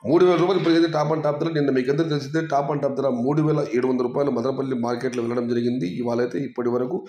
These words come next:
కేవలం ఒక మండీలు మాత్రం వేలం పడ ముగిశాయి. దిగుమతి అయితే భారీగా పెరిగింది. బయట అమ్మకాలు అయితే అంతంత మాత్రమే ఉన్నాయి.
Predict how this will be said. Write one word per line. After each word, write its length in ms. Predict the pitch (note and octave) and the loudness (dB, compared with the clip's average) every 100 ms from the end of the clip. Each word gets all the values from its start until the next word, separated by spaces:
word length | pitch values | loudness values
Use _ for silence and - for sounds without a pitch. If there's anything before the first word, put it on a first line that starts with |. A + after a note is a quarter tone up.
| - - _ - | -16 -20 _ -6
కేవలం 200 | B2+ C#3+ | -2 0
ఒక 220 | C3+ B2+ | 0 0
మండీలు 260 | C3+ C#3 C3+ | -2 0 0
మాత్రం 260 | C3 C3 | 0 0
వేలం 200 | B2+ C3+ | 0 0
పడ 120 | C3 C3 | 0 -2
ముగిశాయి. 580 | B2 B2+ A2 F2+ - - _ _ _ | -2 -2 -2 -4 -6 -12 _ _ _
దిగుమతి 300 | A2 A#2+ B2+ | -6 -2 0
అయితే 140 | A#2+ A2 | -2 -2
భారీగా 320 | A2+ B2 B2 | -2 0 0
పెరిగింది. 500 | A#2+ A#2+ B2+ D3+ F3 | 0 0 0 0 -2
బయట 260 | C3 B2 | 0 -2
అమ్మకాలు 360 | B2 B2 B2 B2 | 0 -2 -2 -2
అయితే 160 | A#2+ A#2+ | -2 -2
అంతంత 300 | A2 A#2+ B2 | -4 -4 -2
మాత్రమే 340 | A#2+ A#2+ A#2+ | -4 -2 -2
ఉన్నాయి. 500 | A#2+ A#2+ B2 E3+ - | -2 -2 -2 -4 -8